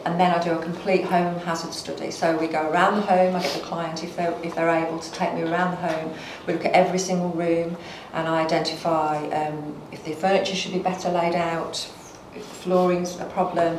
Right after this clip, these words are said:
any hazards, clutter, trailing wires, rugs, mats, all that kind of thing. Exits and entrances, stairs, and I see how the client can manage to get up and down the stairs if they're in a house.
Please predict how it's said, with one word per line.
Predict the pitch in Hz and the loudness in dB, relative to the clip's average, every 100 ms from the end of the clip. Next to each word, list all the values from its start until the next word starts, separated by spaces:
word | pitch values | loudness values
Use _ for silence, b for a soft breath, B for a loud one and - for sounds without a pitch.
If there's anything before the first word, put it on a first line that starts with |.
| 175 | -2
any | 170 | -2
hazards, | 170 170 170 175 | -2 -2 -2 -2
clutter, | 175 - 185 175 | -4 -2 -2 -2
trailing | 156 170 170 170 | 0 2 2 2
wires, | 170 165 165 | 2 2 0
rugs, | 175 165 165 | 0 0 0
mats, | - 151 - | 2 4 4
all | 156 | 2
that | 151 - | 0 4
kind | 151 151 | 4 2
of | 151 | -6
thing. | - - - B B B - | -8 -8 -10 B B B 4
Exits | 180 - 175 - | 6 4 -2 0
and | 170 | 0
entrances, | 165 - 170 165 | 0 -2 -6 -6
stairs, | - - 160 151 151 | -8 -2 2 2 2
and | - | 0
I | 156 | -4
see | 151 180 165 | -4 -2 -2
how | 165 160 | -2 -4
the | 160 | -4
client | - 156 156 | -6 -6 -6
can | - 160 | -8 -6
manage | 160 151 | -6 -6
to | - | -6
get | - | -6
up | - | -4
and | 180 | -4
down | 160 | -4
the | 165 | -4
stairs | - 170 170 170 | -4 -2 0 0
if | 170 | -4
they're | 160 160 | -8 -6
in | |
a | 160 | -8
house. | 165 196 196 190 | -8 -4 -4 -4